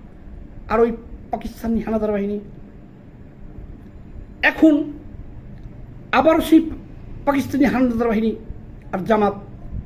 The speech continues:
হাত মিলিয়ে ফেলছে, আর সরকার হলো দুর্বল। আর বাংলাদেশ সেনাবাহিনী, এদের মোটিভ আমরা বুঝতে পারতেছি না,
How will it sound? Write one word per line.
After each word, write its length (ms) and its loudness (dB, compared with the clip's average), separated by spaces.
হাত 260 -2
মিলিয়ে 240 6
ফেলছে, 300 -6
আর 80 0
সরকার 360 2
হলো 140 6
দুর্বল। 340 4
আর 320 -12
বাংলাদেশ 400 4
সেনাবাহিনী, 500 6
এদের 200 8
মোটিভ 320 8
আমরা 180 6
বুঝতে 240 0
পারতেছি 320 -6
না, 80 -4